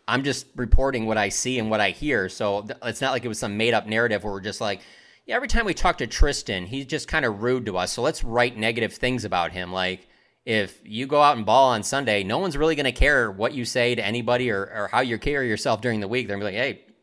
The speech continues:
he, he balls on Sunday. Who cares?" So, but no, I just thought it was interesting because,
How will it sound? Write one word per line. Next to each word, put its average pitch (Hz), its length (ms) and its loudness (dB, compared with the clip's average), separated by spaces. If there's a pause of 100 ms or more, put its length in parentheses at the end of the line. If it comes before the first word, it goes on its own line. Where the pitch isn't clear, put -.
(220)
he, 101 260 -12
he 107 100 -8
balls 107 300 2
on 123 140 -4
Sunday. 107 320 -4
Who 104 80 -6
cares?" 110 360 -2
So, 92 260 -2 (440)
but 120 100 -2
no, 113 140 6
I 131 100 8
just 143 140 -4
thought 147 120 8
it - 20 8
was 117 100 2
interesting 123 380 0
because, 107 480 0